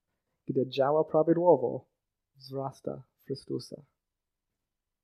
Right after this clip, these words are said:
W ten sposób stale budujemy Kościół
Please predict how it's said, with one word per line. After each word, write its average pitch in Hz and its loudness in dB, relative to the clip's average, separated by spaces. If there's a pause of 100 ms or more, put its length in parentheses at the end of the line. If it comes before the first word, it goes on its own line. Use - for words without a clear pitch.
(1040)
W 135 -6
ten 175 4
sposób 127 0 (280)
stale 156 2
budujemy 127 0
Kościół 135 -4